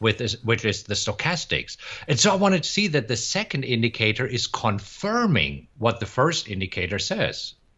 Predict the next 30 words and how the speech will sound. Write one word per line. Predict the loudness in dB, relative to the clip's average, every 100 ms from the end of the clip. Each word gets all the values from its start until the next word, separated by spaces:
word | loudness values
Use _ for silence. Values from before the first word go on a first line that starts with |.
| _
And | 0 2
this | 4
is |
when | 4
I | 0
thought, | 0 -4 -2
"Oh | 0 2
my | 2
gosh, | 0 0 -2 -6 -18 -20 -20 -4
my | -2
accuracy | 0 -2 -2 -2 -2 -2 -4
is | -2 -2 -2
going | 0 2 2 2
up | 0 0
by | 0
not | 2 0 2
just | -2 0
relying | -2 0 0 0
on | -2 -2
one | -2 0
indicator," | 0 0 0 -6 -8 -6 -6 -8 -16 -16 -2
right? | 2 4
And, | 4 2
and | 2
then | 2
I | 2
thought, | 0 0
"Oh | 0
my | 2
gosh, | 2 -2